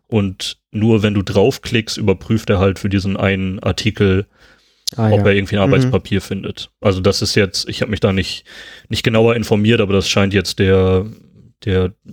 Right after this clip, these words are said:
Speaker 1: ja, wesentlichste Unterschied zwischen den
Speaker 2: Mhm.
Speaker 1: beiden zu sein. Auf jeden Fall bei diesem, ähm, also den Open Access Button verlinke ich natürlich in den Shownotes, äh, diesen, diesen Artikel verlinke ich natürlich auch.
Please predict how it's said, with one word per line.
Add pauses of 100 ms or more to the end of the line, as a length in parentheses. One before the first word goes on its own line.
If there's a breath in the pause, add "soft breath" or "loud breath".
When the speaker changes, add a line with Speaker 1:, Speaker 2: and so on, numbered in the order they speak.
(220)
Speaker 1:
ja,
wesentlichste
Unterschied
zwischen
den
Speaker 2:
Mhm.
Speaker 1:
beiden
zu
sein. (480 loud breath)
Auf
jeden
Fall
bei
diesem, (220)
ähm, (580 loud breath)
also
den
Open
Access
Button
verlinke
ich
natürlich
in
den
Shownotes,
äh,
diesen,
diesen
Artikel
verlinke
ich
natürlich
auch.